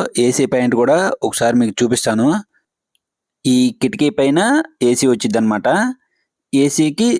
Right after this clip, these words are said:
రైట్ సైడే మనం మెటల్ బాక్స్ ఇవ్వడం జరిగింది ఏసీ పాయింట్కి. అలాగే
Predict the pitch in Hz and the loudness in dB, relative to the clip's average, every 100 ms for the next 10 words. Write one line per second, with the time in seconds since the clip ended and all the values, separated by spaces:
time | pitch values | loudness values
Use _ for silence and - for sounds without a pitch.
0 | - 123 127 120 143 135 180 302 427 - | -2 -2 -2 0 0 0 0 -2 -4 -10
1 | - 120 151 269 302 - 123 113 120 117 | -4 0 0 0 -2 -2 -2 0 0 0
2 | 110 117 107 107 101 101 101 123 208 254 | 0 0 0 0 0 0 0 2 0 -2
3 | 262 - - 113 - 107 104 104 95 151 | -8 -10 -4 -4 -2 -2 -2 -2 -2 -2
4 | 262 254 _ _ _ _ _ - - 107 | -2 -6 _ _ _ _ _ -10 -4 -2
5 | 107 123 | 0 0